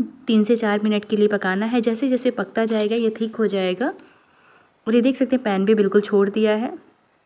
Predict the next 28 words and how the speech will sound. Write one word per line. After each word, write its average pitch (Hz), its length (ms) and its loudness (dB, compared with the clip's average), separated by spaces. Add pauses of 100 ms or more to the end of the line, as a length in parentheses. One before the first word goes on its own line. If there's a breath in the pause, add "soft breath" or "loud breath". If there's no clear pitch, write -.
(1120 loud breath)
आप 247 160 0
इसे 277 160 2
पका 226 320 2
लें 269 280 4
ज-, 240 120 -6
ताकि 220 320 0
ये 262 140 6
टूटने 220 440 0
वाले 214 280 4
स्टेज 196 380 2
पे 240 60 -2
हो 214 140 -2
जाए, 208 140 2
एकदम 226 220 2
जाली 208 340 0
से 220 200 -4
जैसे 196 300 -2
इसमें 208 220 -2
पड़ने 196 340 -2
लगी। 196 280 0
देख 220 180 2
सकते 226 200 -4
हैं 285 100 -4
बिल्कुल 202 240 0
जालीदार 185 520 -2
दिखने 190 300 -6
लगा 180 280 -2
है। 220 160 -6